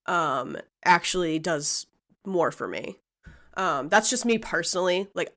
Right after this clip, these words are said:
li-, again, I'm not saying that you shouldn't take your medication. If your medication works for you, one hundred percent, like, work with, with a psychiatrist to get the right dosage and everything that works. But, like,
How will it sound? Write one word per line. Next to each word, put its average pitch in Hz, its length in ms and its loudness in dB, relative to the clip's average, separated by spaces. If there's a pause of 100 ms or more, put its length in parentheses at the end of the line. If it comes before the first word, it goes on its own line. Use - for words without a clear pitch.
li-, 180 240 0
again, 208 220 6
I'm 185 160 6
not 180 220 6
saying 175 240 2
that 170 80 -2
you 180 60 -4
shouldn't 160 340 -4
take 170 180 -10
your 151 80 -8
medication. 151 680 -6
If 175 160 -6
your 180 100 -4
medication 180 600 -2
works 151 240 -4
for 202 140 -4
you, 196 200 -2
one 175 180 -4
hundred 165 340 -4
percent, 165 300 -2
like, 160 180 -6
work 147 260 -4
with, 156 160 -4 (140)
with 170 160 -6
a 156 60 -6
psychiatrist 160 720 -4
to 175 60 -8
get 139 180 -8
the 165 80 -4
right 151 220 -4
dosage 180 440 -4
and 180 100 -4
everything 196 500 -4
that 147 120 -2
works. 147 380 -4
But, 170 260 -2
like, 147 300 -4